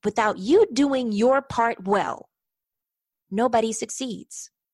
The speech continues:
In an organization, in a team, in a department, nobody exists in a vacuum. And you have to understand that overall change, whatever change you want to see, change is a process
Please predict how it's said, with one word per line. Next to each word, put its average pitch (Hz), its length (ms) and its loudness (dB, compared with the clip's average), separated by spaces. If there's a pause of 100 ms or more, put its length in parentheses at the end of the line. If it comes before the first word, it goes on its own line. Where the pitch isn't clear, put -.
(1200)
In 233 100 2
an 233 100 2
organization, 233 920 0
in 196 100 -4
a 165 60 -10
team, 285 600 -4
in 196 80 -6
a 180 60 -6
department, 294 600 -2 (440)
nobody 254 420 2
exists 226 300 -2
in 208 80 -4
a 208 60 -4
vacuum. - 460 -6 (1700)
And 214 120 -2
you 220 100 0
have 254 200 0
to - 120 -6
understand 202 880 -2 (200)
that 196 320 -4
overall 285 560 4
change, 180 600 -4
whatever 214 300 -4
change 320 480 0
you 330 80 4
want 311 220 0
to 320 40 0
see, - 520 0 (500)
change 254 320 0
is 269 100 -2
a 240 60 0
process - 1000 -4